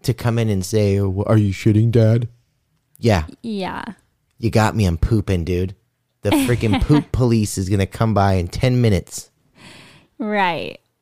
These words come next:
Speaker 2: It's funny. Um, I use my nails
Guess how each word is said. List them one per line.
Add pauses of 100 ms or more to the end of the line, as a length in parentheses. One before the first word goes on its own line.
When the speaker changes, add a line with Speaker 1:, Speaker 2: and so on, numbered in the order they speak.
(520)
Speaker 2:
It's
funny.
Um, (460)
I
use
my
nails